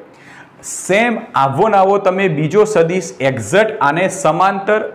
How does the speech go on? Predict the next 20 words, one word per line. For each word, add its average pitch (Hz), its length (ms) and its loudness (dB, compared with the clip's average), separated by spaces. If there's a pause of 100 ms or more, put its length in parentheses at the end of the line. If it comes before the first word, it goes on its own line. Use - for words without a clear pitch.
અને 196 200 2
એક્ઝેક્ટ 165 640 0
આની 170 320 -2 (600)
જેટલી 139 320 -2
જ 165 100 -4
લંબાઈનો 175 520 2
તમે 170 220 -2
સદિશ 160 380 -2
દોરો 170 520 0 (360)
ત્યારે 156 200 2
એ 175 280 0
બની 151 260 0
જાય 147 240 2
બંને 135 240 0
સદિશો 135 400 -2
એકબીજાને 120 600 -2 (220)
સમાન 147 500 0
સદિશ. 82 400 -4 (440)
એટલે 160 300 0
કે 151 360 -2